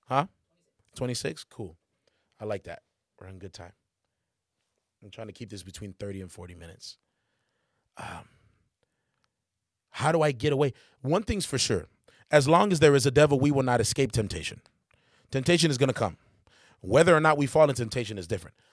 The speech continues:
But the fact that there will be, there, there will be temptation.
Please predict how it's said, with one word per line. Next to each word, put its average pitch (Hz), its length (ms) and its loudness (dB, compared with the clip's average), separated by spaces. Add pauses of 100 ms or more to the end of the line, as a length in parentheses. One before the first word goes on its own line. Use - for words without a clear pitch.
(160)
But 127 160 2
the 117 80 -8
fact 170 240 2
that 156 120 -6
there 135 160 2
will 123 120 0
be, 110 200 -2
there, 120 260 0
there 131 220 0
will 143 160 4
be 156 200 2
temptation. 143 500 0